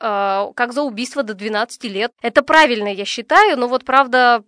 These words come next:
применительная практика, она не такая суровая. По факту приговоры по автостатьям, они довольно мягкие.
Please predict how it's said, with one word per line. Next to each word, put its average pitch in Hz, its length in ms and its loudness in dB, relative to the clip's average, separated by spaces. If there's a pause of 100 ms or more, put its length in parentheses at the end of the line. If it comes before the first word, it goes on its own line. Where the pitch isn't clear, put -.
применительная 247 720 -2
практика, 214 520 -4
она 202 140 -2
не 202 100 -8
такая 349 380 0
суровая. 202 540 -2
По - 120 -2
факту 214 640 0
приговоры 226 480 -4
по 196 140 -4
автостатьям, 208 680 -6
они 190 180 -8
довольно 208 380 -6
мягкие. 262 600 -6